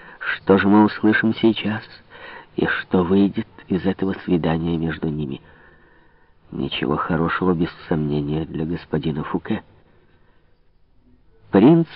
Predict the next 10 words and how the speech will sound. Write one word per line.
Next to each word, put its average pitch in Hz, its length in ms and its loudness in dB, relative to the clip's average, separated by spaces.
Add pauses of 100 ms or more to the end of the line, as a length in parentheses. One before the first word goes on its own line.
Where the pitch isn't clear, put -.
(100)
не 131 180 6
ошибся. - 640 0 (1700)
Мы 147 240 10
уже 185 200 10
видели, 165 360 8
что - 300 4
Людовик 120 440 8
четырнадцатый 95 840 2
вызвал 123 400 4
Кольбера, 82 520 0